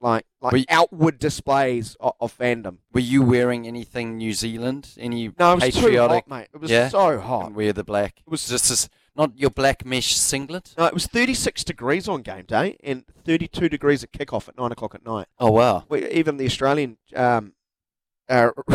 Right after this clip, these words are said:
Speaker 1: rugby media that we spoke to, uh, said it was almost the hottest day they've ever experienced.
Speaker 2: Oh, wow.
Speaker 1: An Australian saying that. It's, it's quite something.
Speaker 2: So the players struggling with that? They're struggling
Speaker 1: Yeah.
Speaker 2: with the conditions?
Speaker 1: Yeah, it was hot. It, it really was.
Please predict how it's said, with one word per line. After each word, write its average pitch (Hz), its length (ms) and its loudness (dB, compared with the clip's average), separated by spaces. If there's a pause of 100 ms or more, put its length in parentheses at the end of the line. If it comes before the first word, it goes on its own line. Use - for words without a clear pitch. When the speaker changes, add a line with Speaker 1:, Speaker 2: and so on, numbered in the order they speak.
(140)
Speaker 1:
rugby 151 360 2
media 143 260 0
that 131 120 -2
we 127 80 -6
spoke - 300 -2
to, 104 320 -2 (480)
uh, 113 120 2
said 143 200 -2
it 135 40 -4
was 131 160 -6
almost 147 300 0
the 120 100 -8
hottest 120 280 0
day 131 100 2
they've 117 180 -4
ever 113 240 -2
experienced. - 640 -6 (320)
Speaker 2:
Oh, 110 120 -6
wow. 95 260 0
Speaker 1:
An 113 60 -12
Australian 208 420 0
saying 107 260 -4
that. 73 160 -20
It's, - 240 -2
it's - 140 -4
quite 151 200 4
something. 117 380 -4
Speaker 2:
So - 180 0
the 160 100 2
players 185 300 0
struggling 147 460 -2
with 147 140 -4
that? 190 220 -6 (380)
They're 127 200 2
struggling 135 480 2
Speaker 1:
Yeah. 104 100 2
Speaker 2:
with - 120 -4
the 120 80 -8
conditions? 127 500 0
Speaker 1:
Yeah, 160 120 6
it 139 100 -2
was 143 220 2
hot. 110 260 -4 (160)
It, 127 120 -4
it 131 140 -4
really 127 220 0
was. 104 420 -6